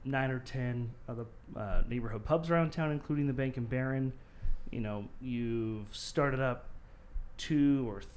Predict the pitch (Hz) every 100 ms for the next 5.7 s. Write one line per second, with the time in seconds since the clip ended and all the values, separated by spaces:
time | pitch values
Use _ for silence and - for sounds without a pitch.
0 | - 131 131 143 139 131 127 123 - -
1 | - 131 143 127 135 123 - 143 127 127
2 | 127 123 113 131 120 120 120 120 117 120
3 | 117 110 - - - - - 135 117 -
4 | - - 147 131 131 123 120 120 110 107
5 | 110 107 151 165 156 143 -